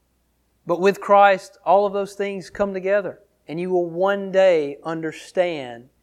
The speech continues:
that your suffering and the things that we cannot explain were being used to conform you into the image of Jesus.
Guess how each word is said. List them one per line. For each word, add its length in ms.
that 160
your 200
suffering 680
and 100
the 60
things 260
that 100
we 120
cannot 500
explain 800
were 140
being 420
used 760
to 100
conform 600
you 280
into 400
the 140
image 580
of 120
Jesus. 500